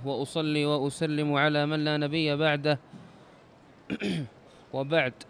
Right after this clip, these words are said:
اللهم علمنا ما ينفعنا، وانفعنا بما علمتنا، وزدنا علما وتوفيقا يا رب العالمين. اللهم بارك في علم شيخنا وعمله وعمره، وزده سدادا وإحسانا وتوفيقا،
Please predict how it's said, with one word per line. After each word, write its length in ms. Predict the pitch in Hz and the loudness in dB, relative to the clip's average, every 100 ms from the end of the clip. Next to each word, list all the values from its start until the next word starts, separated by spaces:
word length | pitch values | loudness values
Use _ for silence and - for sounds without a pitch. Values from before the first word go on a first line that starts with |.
| - - - | -20 -20 -8
اللهم 420 | 147 156 160 147 | 0 0 2 2
علمنا 460 | 143 160 165 156 151 | 2 2 0 0 0
ما 240 | 151 151 | 0 0
ينفعنا، 760 | 147 135 156 151 151 151 135 - | 0 0 0 2 0 0 -2 -4
وانفعنا 580 | 131 139 170 156 151 147 | -6 -6 -2 0 0 -2
بما 320 | 143 151 147 | -2 -2 0
علمتنا، 800 | 143 143 147 139 160 165 156 127 - - - - - | 0 0 -2 -4 -2 -2 0 -2 -6 -20 -20 -14 -6
وزدنا 600 | 143 147 160 151 151 139 | -4 -2 -2 0 0 0
علما 500 | 160 151 147 143 120 | 0 -2 -2 -4 -6
وتوفيقا 720 | 131 139 147 139 156 151 139 143 | -8 -4 -2 -2 -2 -4 -2 -4
يا 240 | 143 147 | -2 -2
رب 220 | 143 135 | -2 -4
العالمين. 600 | 139 135 139 139 151 143 117 - - - - | -2 0 0 0 -2 -4 -6 -16 -20 -14 -6
اللهم 400 | 147 165 160 151 | -2 0 0 0
بارك 300 | 170 156 139 | 0 0 -2
في 200 | 151 151 | -2 -2
علم 240 | 165 156 | -2 -4
شيخنا 480 | 151 160 156 156 151 | -4 -4 -4 -4 -2
وعمله 680 | 147 147 160 151 151 147 | 0 0 -2 -2 -2 -2
وعمره، 600 | 147 143 156 156 147 131 117 - - 135 | -2 -2 -2 -2 -4 -6 -8 -16 -14 -8
وزده 600 | 131 160 135 135 143 120 - | -4 -4 -6 -4 -4 -6 -10
سدادا 880 | - 143 156 160 147 139 147 139 | -6 -2 0 2 2 0 -2 -2
وإحسانا 1000 | 143 143 147 - - 160 151 139 143 135 | -4 -4 -6 -10 -4 -2 0 -2 -4 -4
وتوفيقا، 840 | 143 151 151 147 151 151 147 143 117 | -4 -2 -2 -2 -4 -4 -2 -2 -2